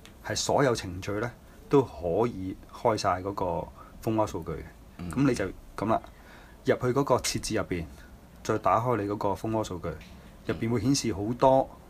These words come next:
Speaker 2: 嗯。
Speaker 1: 啊，你邊一個程序用緊蜂窩數據嘅，咁你就將嗰啲程序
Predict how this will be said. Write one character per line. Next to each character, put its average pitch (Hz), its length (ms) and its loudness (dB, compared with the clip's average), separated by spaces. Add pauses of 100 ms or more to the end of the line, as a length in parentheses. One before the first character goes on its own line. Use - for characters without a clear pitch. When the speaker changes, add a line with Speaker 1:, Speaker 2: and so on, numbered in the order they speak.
Speaker 2:
嗯。 85 80 -4
Speaker 1:
啊， 82 220 -6
你 104 440 -6 (480)
邊 139 140 4
一 127 60 0
個 113 80 -2
程 87 260 -8
序 90 220 -2 (480)
用 104 140 -2
緊 120 240 0 (840)
蜂 127 180 -4
窩 123 120 2
數 107 140 -2
據 90 100 -4
嘅， 87 180 -4 (500)
咁 117 140 0
你 139 120 4
就 101 60 0
將 131 380 2
嗰 107 100 -2
啲 117 40 -2
程 87 200 -8
序 87 200 -6